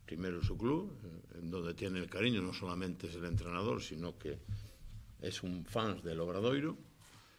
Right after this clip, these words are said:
y a veces nos pasa a todos en la vida. Te pueden ofrecer muchas cosas que en principio parece que son mejores,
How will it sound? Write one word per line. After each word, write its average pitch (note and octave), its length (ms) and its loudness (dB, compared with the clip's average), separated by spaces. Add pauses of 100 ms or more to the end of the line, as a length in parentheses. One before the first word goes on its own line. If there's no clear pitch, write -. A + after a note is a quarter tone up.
(260)
y F2+ 680 4
a F2+ 60 2
veces B2+ 280 6
nos A#2 160 4
pasa F#2 280 0
a - 20 -4
todos B2 300 2
en E2 100 -8
la E2 80 -4
vida. G#2 280 0 (220)
Te - 100 -6
pueden F#2+ 240 0
ofrecer F#2+ 460 2
muchas G2 340 0
cosas B2+ 380 0
que - 180 0
en E2 120 0
principio F2 600 -2 (920)
parece G#2 360 4
que G#2 120 -4
son A2 200 4
mejores, C3+ 540 4